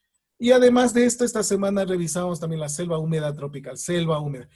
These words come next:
A esta corresponde sobre todo nuestro país, nuestro Ecuador, por lo que tenemos bañado por el río Amazonas y la selva del Amazonas. Este bioma se encuentra sobre la línea del Ecuador,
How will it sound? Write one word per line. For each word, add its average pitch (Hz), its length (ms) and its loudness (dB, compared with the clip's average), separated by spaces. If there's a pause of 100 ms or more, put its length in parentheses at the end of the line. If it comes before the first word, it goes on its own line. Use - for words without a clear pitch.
(300)
A 277 220 4
esta 349 480 0
corresponde 202 640 -4
sobre 165 260 -8
todo 175 340 -8
nuestro 156 400 -10
país, 151 460 -6
nuestro 143 280 -16
Ecuador, 147 420 -10
por 147 100 -12
lo 147 120 -6
que 147 120 -12
tenemos 151 500 -4
bañado 147 460 -4 (240)
por 151 180 -2
el 147 300 -2
río 165 220 2
Amazonas 156 600 -2 (220)
y 233 200 -2
la 180 160 2
selva 156 420 -2
del 170 140 0
Amazonas. 190 600 -2 (540)
Este 202 220 -4
bioma 233 220 -2
se 208 120 -2
encuentra 208 600 -4
sobre 185 320 -2
la 175 120 2
línea 208 320 -2
del 170 140 -2
Ecuador, 147 500 -6